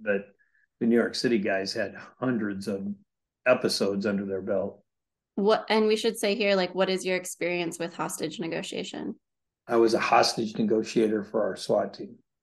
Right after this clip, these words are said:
Speaker 2: Nice. How did you get selected for that?
Speaker 1: Uh, I had gone to some schools and done some stuff and just kind of became that guy.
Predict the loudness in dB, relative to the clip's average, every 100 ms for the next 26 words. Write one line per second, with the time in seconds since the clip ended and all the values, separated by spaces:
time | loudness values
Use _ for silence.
0 | _ _ -4 -4 -4 -10 -20 -20 _ -8
1 | 0 2 2 2 2 0 -2 -2 -2 -4
2 | -4 -4 -4 -6 -8 -6 -6 -4 -6 -12
3 | _ _ _ _ 8 10 10 10 8 6
4 | 6 8 6 4 0 0 4 6 6 4
5 | 2 -2 -4 -6 -8 -14 -20 _ _ _
6 | _ _ _ _ -6 2 4 2 -2 -4
7 | -2 0 2 0 -4 -10 -10 -16 _ _
8 | -6 -6 -2 2 4 4 4 2 4 2
9 | 0 0 0 0 0